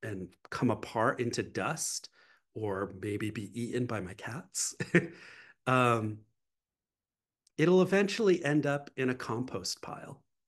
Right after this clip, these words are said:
But has anything been lost? Can it not become a refuge for ants and worms and fungus?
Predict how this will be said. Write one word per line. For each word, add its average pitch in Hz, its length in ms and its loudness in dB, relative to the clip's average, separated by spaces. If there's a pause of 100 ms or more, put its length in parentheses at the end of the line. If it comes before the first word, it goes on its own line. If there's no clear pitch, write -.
(1500)
But 139 120 2
has 156 120 4
anything 214 440 4
been 160 240 6
lost? 135 680 0 (1300)
Can 160 240 2
it 190 160 6
not 165 380 2
become 165 680 0 (420)
a 135 80 0
refuge 170 720 2
for - 260 2
ants 147 440 2
and 113 260 0
worms 156 600 0
and 104 160 -2
fungus? - 840 -4